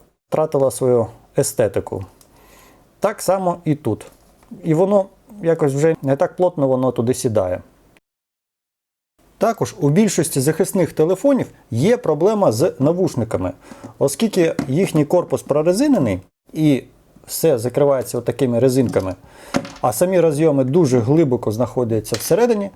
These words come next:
то от, наприклад, у мене з минулим була ціла проблема. Я коли вставляв, воно до кінця не вставлялося, оце теліпалося, і воно, от якщо ви побачите, от, є люфт. І воно дуже частенько випадало.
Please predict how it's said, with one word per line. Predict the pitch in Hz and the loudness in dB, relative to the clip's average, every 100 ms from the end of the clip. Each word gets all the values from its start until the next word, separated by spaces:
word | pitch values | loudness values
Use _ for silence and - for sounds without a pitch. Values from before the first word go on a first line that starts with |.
| - _ | -20 _
то | - | 0
от, | 277 | 0
наприклад, | - 196 185 180 180 | 0 0 2 0 0
у | |
мене | 170 175 147 | 0 2 2
з | |
минулим | 156 185 240 233 202 - | 2 2 2 2 -2 -6
була | 123 131 156 139 | -2 0 2 0
ціла | - 202 214 196 | -2 0 4 2
проблема. | - 147 143 120 101 | 2 0 4 2 2
Я | 101 113 | 0 0
коли | 131 113 | 0 -4
вставляв, | 113 127 135 208 240 - - - - - | -2 -2 0 0 0 -8 -20 -20 -20 -10
воно | 127 143 165 165 - - - | -4 0 2 0 -8 -16 -4
до | 127 | -4
кінця | 139 160 - 160 | -2 -2 2 0
не | 135 | 0
вставлялося, | 110 151 143 208 233 175 - 98 92 - - - - - - - - - - | -2 -2 0 0 0 -2 0 -4 -4 -12 -20 -20 -20 -20 -20 -20 -20 -20 -8
оце | 131 - 139 | -8 -2 -2
теліпалося, | 117 113 208 226 196 - 151 - - | 0 -2 0 2 2 2 0 0 -2
і | 139 | 0
воно, | 147 170 190 - | 0 2 0 -2
от | 123 131 | -6 -4
якщо | 117 - 120 | -8 -4 -4
ви | |
побачите, | 113 127 180 - - 98 - _ _ _ _ _ _ _ _ _ _ _ _ - | -2 0 0 -2 -2 -4 -4 _ _ _ _ _ _ _ _ _ _ _ _ -4
от, | 101 - _ - | -4 -4 _ -4
є | 120 160 | 0 2
люфт. | 135 110 - - - - | 2 0 -4 -16 -20 -2
І | 139 | 0
воно | 208 240 - - | 2 0 -2 -8
дуже | 151 139 165 143 | -6 -2 0 0
частенько | 147 - 202 196 113 | -2 0 -2 0 -2
випадало. | 131 208 - 151 107 104 95 | 0 -2 -2 -4 -2 0 0